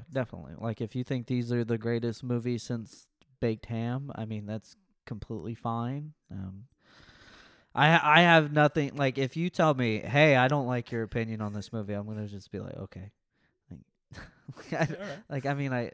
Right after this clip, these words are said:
Speaker 2: That's valid.
Speaker 1: it's your opinion. I don't care, you know? Like, you know, it's like if somebody was like, "I don't like The Rise of Skywalker."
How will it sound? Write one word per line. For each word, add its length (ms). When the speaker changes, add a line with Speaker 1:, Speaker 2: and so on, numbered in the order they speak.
Speaker 2:
That's 260
valid. 400
Speaker 1:
it's 200
your 100
opinion. 400
I 140
don't 160
care, 340
you 120
know? 340
Like, 240
you 160
know, 200
it's 140
like 160
if 80
somebody 320
was 140
like, 180
"I 140
don't 140
like 180
The 80
Rise 240
of 100
Skywalker." 600